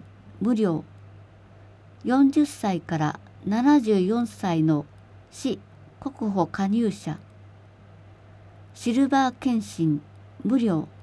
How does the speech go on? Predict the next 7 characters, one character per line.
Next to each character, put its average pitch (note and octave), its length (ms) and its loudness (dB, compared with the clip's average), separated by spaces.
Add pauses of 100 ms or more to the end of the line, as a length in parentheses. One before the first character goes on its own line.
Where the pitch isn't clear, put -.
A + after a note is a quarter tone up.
(880)
七 C4+ 280 4
十 G3+ 240 0
五 F#3+ 160 -2
歳 A3+ 340 -2
以 A3+ 100 -4
上 G3+ 280 0
か、 D#3 320 -8